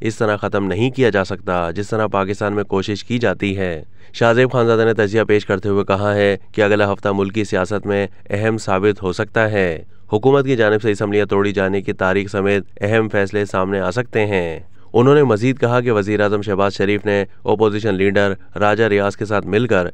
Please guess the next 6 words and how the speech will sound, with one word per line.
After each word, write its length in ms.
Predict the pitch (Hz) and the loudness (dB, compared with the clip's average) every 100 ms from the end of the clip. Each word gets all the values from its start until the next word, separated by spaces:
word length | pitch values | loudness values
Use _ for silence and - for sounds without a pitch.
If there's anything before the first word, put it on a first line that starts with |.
| - - | -10 -2
निगरान 340 | 104 107 113 | 0 4 2
हुकूमत 380 | 107 95 101 104 | 2 2 2 2
पर 140 | 101 101 | 0 -2
इत्तेफाक 440 | 95 92 98 98 | -2 -2 -2 -2
करना 340 | 98 87 104 | -4 0 0
है। 360 | 113 98 85 78 | 2 0 -2 -6